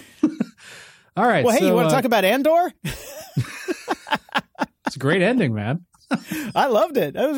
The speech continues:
Speaker 2: a
Speaker 1: I loved it.
Speaker 2: fantastic
Speaker 1: I thought it
Speaker 2: ending.
Speaker 1: was
Speaker 2: I'm in
Speaker 1: great.
Speaker 2: for season
Speaker 1: So,
Speaker 2: two.
Speaker 1: me too. Me too. And, you know, we knew that they were building parts for the Death Star. Of course they were. It's a full circle. Makes sense.
Speaker 2: Yep. Yep.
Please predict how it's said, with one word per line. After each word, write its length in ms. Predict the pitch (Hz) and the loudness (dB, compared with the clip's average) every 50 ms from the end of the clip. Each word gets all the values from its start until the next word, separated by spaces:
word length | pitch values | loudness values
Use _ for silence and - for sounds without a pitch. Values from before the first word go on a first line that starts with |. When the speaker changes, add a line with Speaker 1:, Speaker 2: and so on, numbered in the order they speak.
| 202 147 | -2 0
Speaker 2:
a 40 | 185 | 0
Speaker 1:
I 40 | 202 | 0
loved 100 | 180 180 | 0 0
it. 0 | |
Speaker 2:
fantastic 340 | 220 277 349 170 143 117 113 | 0 0 0 0 0 -2 -2
Speaker 1:
I 140 | 135 143 | 0 -2
thought 100 | 143 - - | 0 0 0
it 20 | - | -2
Speaker 2:
ending. 60 | 139 | -2
Speaker 1:
was 60 | 127 123 | 0 0
Speaker 2:
I'm 60 | 185 240 226 | 0 2 2
in 60 | 233 | 0
Speaker 1:
great. 100 | 220 220 | 0 0
Speaker 2:
for 80 | 233 214 | -2 -2
season 320 | - 247 247 233 247 202 | -2 -4 -4 -4 -2 -2
Speaker 1:
So, 80 | 233 269 311 285 196 147 | -2 -2 0 -2 -2 -4
Speaker 2:
two. 60 | - - - - _ _ _ | -6 -10 -18 -20 _ _ _
Speaker 1:
me 140 | - 139 190 | -2 -2 0
too. 400 | 208 - 160 175 196 151 101 - _ _ _ _ _ _ | 0 2 0 2 2 0 -2 -4 _ _ _ _ _ _
Me 200 | 117 117 151 175 | -6 -4 -4 -4
too. 320 | 175 151 147 143 117 98 | -2 -2 -2 0 0 -2
And, 220 | 101 104 113 120 - | -2 -4 -4 -6 -4
you 140 | 202 196 208 | -2 0 0
know, 100 | 160 120 | 2 2
we 140 | 139 185 226 | 2 0 2
knew 240 | 220 262 302 320 311 | 2 2 0 0 0
that 300 | 175 135 104 - - - | 0 -2 -2 -6 -10 -6
they 100 | 110 107 | -4 -4
were 100 | 95 92 92 | -2 -2 -4
building 340 | 90 - 90 95 95 98 | -4 -4 -4 -6 -8 -8
parts 260 | - 110 98 98 - - | -8 -8 -10 -10 -8 -8
for 80 | - | -8
the 80 | 92 85 | -8 -6
Death 180 | 85 87 - | -8 -10 -12
Star. 200 | - - - - 143 | -12 -14 -12 -8 -8
Of 100 | 170 175 | -8 -2
course 260 | - 247 233 190 - - | 0 0 0 0 -2 -2
they 100 | 143 113 | -4 -4
were. 200 | 95 87 85 82 | -2 -4 -8 -10
It's 180 | - _ - | -12 _ -10
a 60 | 135 127 | -10 -4
full 220 | - 214 214 202 | 0 0 0 0
circle. 480 | 170 - - 147 131 - 120 98 87 - _ _ | 2 0 0 0 0 -2 -6 -8 -8 -10 _ _
Makes 260 | 151 160 160 160 - | -6 -6 -6 -6 -8
sense. 380 | - 95 - _ - - - _ _ _ _ _ _ _ _ _ _ _ - | -14 -14 -16 _ -16 -16 -16 _ _ _ _ _ _ _ _ _ _ _ -4
Speaker 2:
Yep. 240 | - 131 - - _ _ _ _ _ _ _ _ _ | -2 -2 -2 -2 _ _ _ _ _ _ _ _ _
Yep. 320 | 104 110 113 - - - | -6 -6 -6 -8 -10 -16